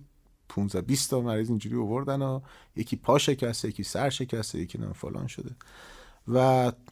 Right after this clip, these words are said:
از سنین مختلف، یه بچه و بزرگ و اینا. و تو اون لحظه باید اهم و فل اهم کنی که الان من رو این کار کنم سیو می‌شه یا جانش میماند، زنده میماند، یا رو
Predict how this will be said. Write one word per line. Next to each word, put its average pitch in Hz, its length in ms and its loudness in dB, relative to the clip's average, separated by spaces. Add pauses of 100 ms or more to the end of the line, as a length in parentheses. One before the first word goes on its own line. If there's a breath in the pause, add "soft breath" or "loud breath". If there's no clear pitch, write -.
(100)
از 127 160 4
سنین 143 300 6
مختلف، 131 480 4
یه 117 80 2
بچه 113 340 2
و 131 100 6
بزرگ 113 360 2
و - 20 2
اینا. 127 320 0
و 147 80 0
تو 151 140 -2
اون 160 140 6
لحظه 135 420 4
باید 147 380 4 (100)
اهم 127 380 4
و 120 60 4
فل 120 340 2
اهم 135 360 2
کنی 131 260 2
که 120 300 0 (720 soft breath)
الان 123 440 4
من 147 440 4 (340)
رو 123 200 4
این 131 200 4
کار 117 300 4
کنم 131 400 2
سیو 147 420 4
می‌شه 135 720 2 (200)
یا 113 480 -2 (340)
جانش 120 460 2
میماند، 113 680 2 (460)
زنده 110 340 2
میماند، 107 560 -2
یا 107 160 -2
رو 101 180 -6